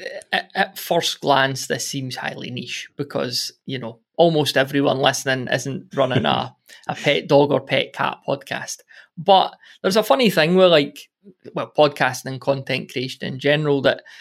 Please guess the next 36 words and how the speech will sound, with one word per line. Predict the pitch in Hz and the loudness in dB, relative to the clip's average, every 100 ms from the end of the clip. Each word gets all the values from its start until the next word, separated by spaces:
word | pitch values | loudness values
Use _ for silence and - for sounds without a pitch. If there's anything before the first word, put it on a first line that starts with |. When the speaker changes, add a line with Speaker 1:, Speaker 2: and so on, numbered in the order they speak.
| - _ _ | -20 _ _
Speaker 1:
you | 202 | 4
know, | 233 | 6
when | 185 | 6
you | 151 | 6
listen | 139 139 131 156 | 4 4 2 -6
to | - | -4
someone | - 139 135 131 | -2 -2 0 -2
over | 127 131 | -2 -4
a | 131 | -2
long | 139 131 123 | -2 -4 -6
period | 135 127 123 | -8 -6 -8
of | 123 | -2
time | 143 135 | 0 0
and | 135 | -4
you | 131 | -4
kind | - 170 143 | -2 -2 -2
of | |
get | 135 - - | -2 -2 -2
to | 135 | -6
know | 143 156 | -2 2
them, | 143 131 123 - - _ _ _ _ 165 | 2 2 -6 -20 -20 _ _ _ _ 0
and | 175 170 - | 0 0 0
a | 190 | 4
lot | 240 226 | 4 4
of | |
podcasters | 214 185 - 139 127 139 127 | 2 2 2 0 0 -2 0
will, | 135 117 | -2 -2
will | 131 | -4
mention | 127 123 151 170 147 | -2 -2 -2 -4 -2
things | 160 147 131 | -2 -4 -4
like | 113 | -6
their | - | -6
pets | 95 - - - - | -10 -6 -6 -6 -14
or | - 107 | -10 -4
that. | - - - | -4 -4 -6
So, | - 120 127 | -2 -2 -2